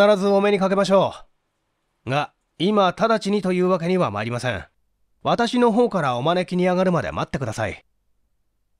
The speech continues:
必ず、お目にかけます。司法主任はくるりと後ろを振り向くと、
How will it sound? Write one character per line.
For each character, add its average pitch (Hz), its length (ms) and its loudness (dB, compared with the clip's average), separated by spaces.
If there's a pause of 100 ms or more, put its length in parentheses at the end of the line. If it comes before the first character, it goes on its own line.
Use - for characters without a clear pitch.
(580)
必 160 320 0
ず、 151 220 -4 (920)
お 131 140 -2
目 160 120 0
に 151 120 0
か 160 100 -4
け 160 80 -4
ま 135 120 0
す。 - 260 -16 (1500)
司 143 160 -2
法 147 180 0
主 139 120 -2
任 110 200 0
は 98 320 -2
く 165 140 0
る 226 80 2
り 190 140 0
と 135 180 0
後 165 280 0
ろ 139 60 2
を 113 60 -2
振 123 100 -6
り 117 60 -2
向 113 120 -2
く - 60 -10
と、 78 260 -4